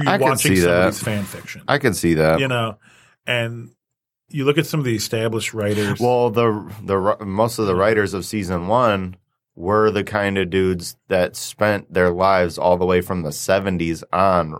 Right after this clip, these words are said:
Speaker 1: writing
Speaker 2: Yeah.
Speaker 1: their own fanfic.
Speaker 2: Very
Speaker 1: So that's
Speaker 2: true.
Speaker 1: confirmed. Like,
Speaker 2: Yeah.
Speaker 1: like, I actually sat down at, uh,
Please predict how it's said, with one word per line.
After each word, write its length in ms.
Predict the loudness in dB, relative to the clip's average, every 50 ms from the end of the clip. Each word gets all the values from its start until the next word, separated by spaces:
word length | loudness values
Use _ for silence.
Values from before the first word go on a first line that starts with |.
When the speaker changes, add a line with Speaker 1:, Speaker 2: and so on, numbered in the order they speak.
| -10
Speaker 1:
writing 640 | -4 -2 0 0 0 0 -2 -2 -4 -4 -6 -8 -10 -10
Speaker 2:
Yeah. 260 | -12 -12 -12 -12 -12 -6 0
Speaker 1:
their 240 | 0 2 2 2
own 260 | 2 0 0 -2 -4 -4
fanfic. 340 | -2 0 0 0 0 0
Speaker 2:
Very 200 | -2 -4 -4 -4
Speaker 1:
So 120 | -4 -4 0
that's 260 | 2 2 2 0 -2
Speaker 2:
true. 60 | -4 -4 -4
Speaker 1:
confirmed. 580 | -4 -2 -2 0 2 2 2 0 0 -4 -4
Like, 380 | -2 0 2 2 2 0 -2 -6 -20 -20 -14 -10
Speaker 2:
Yeah. 220 | -8 -8 -6 -4
Speaker 1:
like, 140 | -2 0 0
I 100 | 2 2
actually 260 | 2 0 0 -2 -2
sat 300 | 0 2 2 2 2 2
down 260 | 2 2 4 4 4 2
at, 140 | 2 4 4
uh, 420 | 4 4 4 4 4 4 2 0